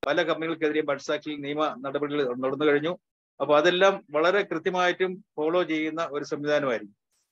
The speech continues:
മറ്റൊരു പ്രധാനപ്പെട്ട ഒരു കാര്യം, ഈ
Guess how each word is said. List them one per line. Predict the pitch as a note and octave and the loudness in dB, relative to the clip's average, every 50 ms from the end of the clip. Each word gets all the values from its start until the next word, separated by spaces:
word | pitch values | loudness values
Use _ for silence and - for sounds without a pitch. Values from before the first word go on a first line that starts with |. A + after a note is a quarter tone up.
| _ - | _ -4
മറ്റൊരു | D#3 E3 G3+ G#3 G#3+ | -4 -2 2 2 2
പ്രധാനപ്പെട്ട | G#3 G3 F#3 F3+ F#3 F#3 F3+ F#3 E3 F#3 D#3+ F#3 | 4 4 4 4 4 4 4 2 0 0 2 2
ഒരു | F3+ F3 E3+ D#3+ | 2 2 2 2
കാര്യം, | E3 D#3 D3+ D3 D3 E3+ E3+ - _ _ _ _ _ _ _ _ _ _ _ _ _ _ _ _ _ _ - D3+ | 2 2 4 4 0 -2 -2 -6 _ _ _ _ _ _ _ _ _ _ _ _ _ _ _ _ _ _ -8 -4
ഈ | D#3+ F#3 G3 G#3+ G#3+ | -2 0 0 0 0